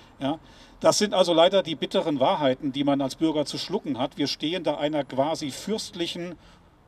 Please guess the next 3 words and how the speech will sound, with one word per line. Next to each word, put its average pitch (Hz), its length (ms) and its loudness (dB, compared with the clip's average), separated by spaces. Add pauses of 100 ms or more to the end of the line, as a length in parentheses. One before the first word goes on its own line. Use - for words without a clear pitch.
(180)
Hoheitsbehörde 139 800 0
gegenüber, 135 640 -2 (760)
die 175 280 -4